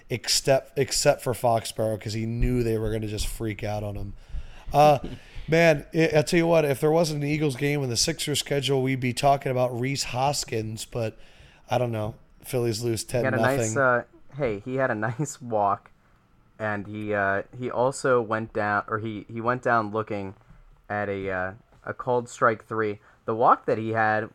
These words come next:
Speaker 2: was well outside the zone. It clipped off the catcher's glove, and all I could think to myself was, "Ryan Howard would have swung at that."
Speaker 1: It's funny that Phillies baseball the rest of the season, I'm going to watch that the way I watch Eagles preseason,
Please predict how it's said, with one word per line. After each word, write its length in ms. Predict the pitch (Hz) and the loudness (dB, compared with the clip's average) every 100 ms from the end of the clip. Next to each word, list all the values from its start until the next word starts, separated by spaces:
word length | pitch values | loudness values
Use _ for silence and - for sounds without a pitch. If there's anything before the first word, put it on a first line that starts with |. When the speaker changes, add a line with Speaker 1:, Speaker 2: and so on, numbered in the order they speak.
| - | -8
Speaker 2:
was 200 | 117 101 | -6 -6
well 400 | 98 127 147 170 | -2 2 4 4
outside 600 | 139 139 - 139 139 127 | 4 2 2 4 4 0
the 100 | 117 | -6
zone. 460 | 113 113 117 147 - _ - | -2 0 0 -2 -10 _ -12
It 120 | 117 | -10
clipped 300 | - 160 160 | -2 0 4
off 220 | 156 156 | 4 4
the 60 | 127 | 0
catcher's 440 | 135 113 - 104 | 2 2 0 -8
glove, 380 | - 101 98 123 | -6 0 2 2
and 100 | 131 | 2
all 120 | 127 | 0
I 80 | 175 | 0
could 200 | 185 160 | -4 -10
think 200 | 185 185 | -10 -8
to 60 | 113 | -6
myself 460 | 95 - 98 95 104 | -6 -2 -2 -2 -2
was, 220 | 101 - _ _ _ _ - | -4 -6 _ _ _ _ 0
"Ryan 240 | 120 120 | 0 2
Howard 220 | 113 107 | 2 2
would 100 | 101 | 0
have 100 | 98 | -8
swung 260 | - 92 87 | -8 -8 -8
at 120 | 80 | -8
that." 240 | 85 78 - _ _ _ _ _ _ _ _ _ - - - - - - | -8 -10 -14 _ _ _ _ _ _ _ _ _ -20 -20 -16 -14 -10 -2
Speaker 1:
It's 200 | 151 - | -2 2
funny 280 | 160 175 202 | 2 4 4
that 200 | 175 143 | 2 2
Phillies 440 | 151 143 151 131 | 0 2 2 0
baseball 480 | 135 139 - 143 135 | 2 0 2 0 2
the 100 | 127 | 2
rest 300 | 123 127 - | 0 0 -4
of 60 | |
the 80 | 123 | -4
season, 480 | - 127 123 127 131 | -4 -2 -4 -4 -6
I'm 220 | 117 131 131 | -4 -2 0
going 200 | 131 127 | 0 0
to 60 | |
watch 360 | 117 117 117 - | 2 2 2 0
that 280 | 123 123 120 | 2 2 0
the 100 | 117 | 0
way 180 | 117 113 | 2 2
I 100 | 113 | 4
watch 380 | 113 110 - 127 | 4 2 0 -6
Eagles 380 | 127 127 123 - | -6 -4 -4 -6
preseason, 760 | - 127 123 143 135 131 151 | -4 -4 -2 -2 -4 -4 -6